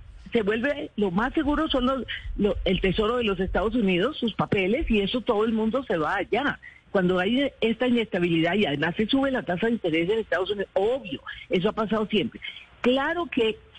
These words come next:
eh, uno no le puede echar toda la culpa a nada. ¿Cuánto contribuye el contexto internacional? ¿Cuánto contribuyen, eh, por ejemplo, declaraciones que, que generan incertidumbre? Es muy difícil hacerlo.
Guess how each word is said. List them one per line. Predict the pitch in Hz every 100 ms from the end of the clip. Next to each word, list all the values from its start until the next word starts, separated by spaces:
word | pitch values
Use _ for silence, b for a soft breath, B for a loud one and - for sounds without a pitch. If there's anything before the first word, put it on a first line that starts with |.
| B -
eh, | 214 202 -
uno | 226 240 277
no | 262
le | 262
puede | 254
echar | 240 247 226
toda | - 240
la | 208
culpa | - 202 196 233
a | 156
nada. | 208 190 127 -
¿Cuánto | 262 294 277 330
contribuye | 311 247 196 185 208 240
el | 233
contexto | 214 175 190 -
internacional? | 233 226 185 160 170 160 190 190
¿Cuánto | - 254 294 285
contribuyen, | 320 294 190 190 190 220 220 B B B -
eh, | 208
por | 214 190
ejemplo, | 196 185 - 233 214
declaraciones | 214 - 180 175 175 190 220 226
que, | 214 185 180 - -
que | 202 - -
generan | 214 185 185 220
incertidumbre? | 220 202 165 175 165 180 202
Es | 208
muy | 226 262
difícil | 247 233 202 208
hacerlo. | 175 202 269 -